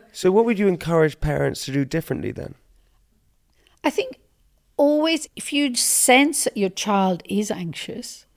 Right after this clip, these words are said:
Speaker 2: then you have to teach them very early on. Do C B T almost with them. Like, "So what is it? Well, you know, what's going on?" Ask them, go into their world, help them to sort of, like, almost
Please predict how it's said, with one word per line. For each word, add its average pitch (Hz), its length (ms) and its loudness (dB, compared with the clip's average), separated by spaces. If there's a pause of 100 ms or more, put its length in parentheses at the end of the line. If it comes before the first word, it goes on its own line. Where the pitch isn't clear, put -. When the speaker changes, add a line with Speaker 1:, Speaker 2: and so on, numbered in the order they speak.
(480)
Speaker 2:
then 240 220 0
you 247 220 0
have 233 680 -2 (100)
to 226 640 0 (200)
teach - 520 -4
them 170 280 0
very 233 280 6
early 233 320 6
on. 202 440 2 (120)
Do 277 200 4
C - 280 0
B 226 220 -2
T 247 240 -2
almost 185 420 0
with 190 200 0
them. 170 200 -2
Like, 180 200 -8 (160)
"So - 160 -4
what 339 200 -4
is 381 200 0
it? 190 160 2
Well, 233 80 -6
you 262 80 -4
know, 247 80 -4
what's 247 220 2
going 247 280 2
on?" 247 240 0
Ask 214 400 0
them, 240 440 -2
go 208 200 4
into 220 260 -2
their 226 180 4
world, 202 600 4 (480)
help 220 360 0
them 226 520 0 (420)
to 233 140 -2
sort 214 180 -2
of, 208 120 -2
like, 202 260 0
almost 214 400 -2